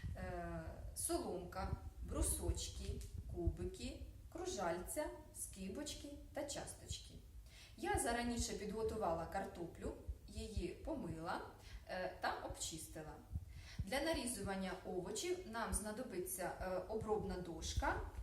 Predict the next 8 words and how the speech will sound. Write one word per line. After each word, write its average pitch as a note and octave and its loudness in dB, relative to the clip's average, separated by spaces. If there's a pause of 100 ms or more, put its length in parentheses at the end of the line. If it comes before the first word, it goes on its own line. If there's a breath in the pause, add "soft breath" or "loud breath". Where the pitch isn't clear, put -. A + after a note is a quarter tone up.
(200)
е, F#3+ 8
з F#3+ 6
маркуванням G#3+ 6 (160)
О A#3+ 6
С, - 4 (400 loud breath)
а A#3 12
також A#3 8 (180)
ніж F#3 0